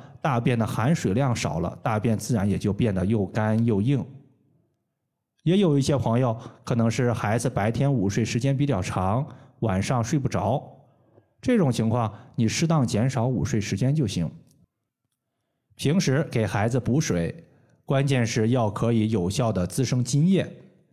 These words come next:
脾虚的孩子除了日常多喝一些白开水之外，还可以喝一些米油，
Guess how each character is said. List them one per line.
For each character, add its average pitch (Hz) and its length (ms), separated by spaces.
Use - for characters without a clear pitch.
脾 190 200
虚 240 140
的 202 100
孩 123 160
子 120 160
除 120 200
了 131 120
日 143 120
常 107 200
多 135 160
喝 135 160
一 127 80
些 120 240
白 101 160
开 143 200
水 87 180
之 92 120
外， 87 220
还 104 200
可 117 160
以 101 80
喝 120 220
一 120 60
些 127 180
米 110 240
油， 98 320